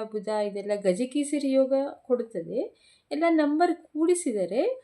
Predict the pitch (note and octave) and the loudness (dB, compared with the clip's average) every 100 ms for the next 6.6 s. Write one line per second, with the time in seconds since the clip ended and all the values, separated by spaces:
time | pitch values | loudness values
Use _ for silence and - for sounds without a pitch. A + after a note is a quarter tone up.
0 | _ _ B3 B3 - E4+ E4+ C#4+ A3+ F3+ | _ _ -8 -4 -2 0 2 2 2 0
1 | E3 F3 F#3+ A#3+ A3+ G#3 C4+ C4 B3 B3+ | -2 -4 -4 -2 -2 -2 -2 0 -2 -2
2 | B3 B3 A#3 A3+ A#3 C#4 F4+ D#4 A3+ A3+ | -2 -2 -4 -6 -4 -2 -2 -4 -4 -4
3 | A#3 B3 - A#3 - A3+ A3 A#3 D4 F4 | -4 -6 -6 -8 -8 -14 -8 -6 -4 -4
4 | A#3 A3 - - F#3 B3+ C#4 C4+ C4 A#3+ | -6 -6 -10 -12 -12 -6 -6 -4 -4 -2
5 | A#3+ A#3 A3 G#3+ F#3+ G3 A3 C4+ C4+ A3+ | -4 -4 -4 -4 -8 -6 -2 0 0 0
6 | A#3 C4+ - G3 F3+ | -2 -2 -4 -4 -2